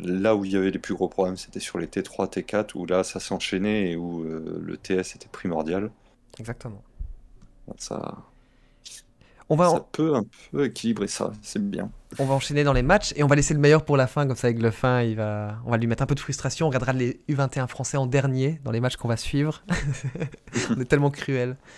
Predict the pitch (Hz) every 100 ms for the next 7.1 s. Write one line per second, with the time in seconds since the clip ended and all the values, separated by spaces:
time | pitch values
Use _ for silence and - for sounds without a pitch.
0 | - - - 135 135 117 101 - - 151
1 | 175 180 226 214 196 202 190 185 170 156
2 | 233 156 - - 123 120 123 143 - -
3 | 147 143 117 123 131 180 226 - - -
4 | 131 131 135 135 139 160 - - _ -
5 | - _ _ _ _ - 147 165 185 196
6 | - 143 156 139 123 - 240 214 175 117
7 | 143